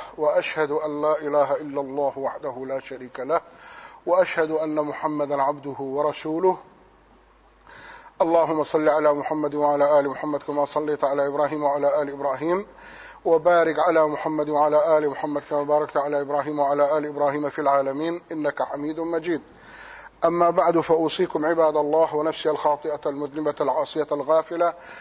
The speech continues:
أولا بتقوى الله وطاعته ولزوم أوامره وكثرة مخافته،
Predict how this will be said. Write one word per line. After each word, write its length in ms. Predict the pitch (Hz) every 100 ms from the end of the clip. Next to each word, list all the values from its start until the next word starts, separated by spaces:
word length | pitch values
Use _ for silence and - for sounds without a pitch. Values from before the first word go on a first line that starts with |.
| - - -
أولا 360 | 190 180 160
بتقوى 360 | 151 180 160 160
الله 240 | 160 160
وطاعته 680 | 151 143 151 139 160 160 147
ولزوم 580 | 147 147 143 156 156 151
أوامره 680 | 147 151 143 156 160 143 147
وكثرة 640 | 143 156 - 147 156 -
مخافته، 960 | 151 139 147 139 165 160 175 165 175